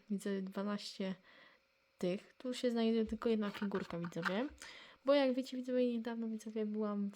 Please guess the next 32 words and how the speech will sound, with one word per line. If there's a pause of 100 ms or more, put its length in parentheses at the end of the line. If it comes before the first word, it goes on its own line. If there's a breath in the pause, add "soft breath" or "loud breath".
w (120)
Lego
Store (100)
i
zakupiłam,
jak
widzicie,
te (1600 loud breath)
trzy
minifigurki,
bo
mamy
w
każdym
po
jednej
sztuce.
Ale,
widzowie,
nie
otworzymy,
widzowie,
tych
pudełek, (160)
bo
to
są,
widzowie,
jak
widzicie,
zmieniło
się.